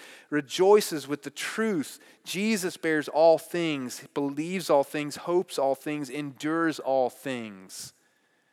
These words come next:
And because he endured the cross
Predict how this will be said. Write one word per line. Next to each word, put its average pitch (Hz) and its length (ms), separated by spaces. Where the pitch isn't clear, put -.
And 120 120
because 165 480
he 147 180
endured 117 440
the 110 60
cross - 760